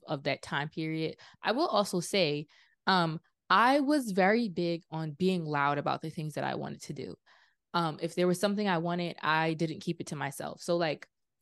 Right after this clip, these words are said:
the, the way that I got my first, like, podcast episode on, like, guest slot on someone's show, I literally just tweeted, like, "I would love to be on a podcast."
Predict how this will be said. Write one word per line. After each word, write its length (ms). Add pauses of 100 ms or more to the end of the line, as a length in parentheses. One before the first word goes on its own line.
(140)
the, 400
the 160
way 240
that 100
I 160
got 340
my 200 (100)
first, 640 (240)
like, 120 (100)
podcast 580
episode 560
on, 200
like, 180
guest 460
slot 420
on 120
someone's 300
show, 500 (340)
I 120
literally 380
just 180
tweeted, 280
like, 200
"I 120
would 100
love 160
to 60
be 100
on 80
a 40
podcast." 580